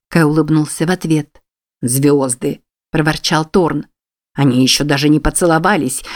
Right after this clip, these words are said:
а меня уже тошнит». Он хотел сказать что-то еще, но вдруг замычал от боли.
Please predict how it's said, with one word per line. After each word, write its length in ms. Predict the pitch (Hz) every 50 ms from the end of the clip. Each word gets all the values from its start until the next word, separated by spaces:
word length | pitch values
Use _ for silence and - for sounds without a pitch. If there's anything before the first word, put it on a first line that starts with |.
| -
а 80 | - 143
меня 280 | 156 147 139 139 135
уже 200 | 143 143 117 143
тошнит». 640 | - - 160 - - - 180 143 127 131 - - - - _ _ _ _ _ _ _ -
Он 100 | 175 185
хотел 300 | - 180 170 - 190 170
сказать 360 | - - 190 175 160 185 180
что-то 340 | - - - 196 180 - 185
еще, 440 | 185 180 - - - - 208 202 208 - - - _ _ _ _
но 100 | 156 160
вдруг 320 | 151 160 156 156 160 160 -
замычал 480 | 160 160 156 156 147 - - 160 156
от 140 | 160 165 185
боли. 420 | 180 170 165 156 147 - - -